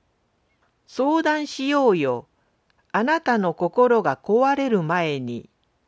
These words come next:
高校生の部、藤中夏美さん。何気ない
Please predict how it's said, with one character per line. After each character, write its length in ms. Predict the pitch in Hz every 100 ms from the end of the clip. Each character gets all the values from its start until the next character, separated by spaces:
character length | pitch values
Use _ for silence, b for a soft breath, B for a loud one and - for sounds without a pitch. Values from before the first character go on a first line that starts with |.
| _ _ _ _ _ _ _ _ _ _ _ _ _
高 300 | - 277 330
校 300 | - 339 320
生 340 | - 220 170 147
の 200 | 127 123
部、 300 | 143 143 - _ _ _ _ _ _ _ _ _ _
藤 320 | 220 240 320
中 320 | 302 285 262
夏 300 | 240 233 233
美 140 | 208 190
さ 260 | - 156
ん。 140 | 143 - _ _ _ _ _ _ _ _ _ _ _ _ _ _
何 360 | 175 220 294 302
気 160 | 294
な 220 | 269 254
い 240 | 185 139